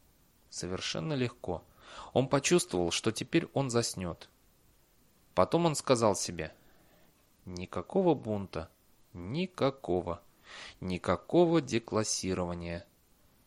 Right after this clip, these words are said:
Уже засыпая, он повторил: "Ни бунта,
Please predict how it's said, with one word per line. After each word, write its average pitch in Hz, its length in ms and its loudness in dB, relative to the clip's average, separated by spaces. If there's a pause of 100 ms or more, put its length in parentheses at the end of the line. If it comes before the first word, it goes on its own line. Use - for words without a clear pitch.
(1120)
Уже 95 220 -2
засыпая, 135 640 2 (120)
он 120 140 -2
повторил: 107 600 -4 (1600)
"Ни 120 260 0
бунта, 143 640 0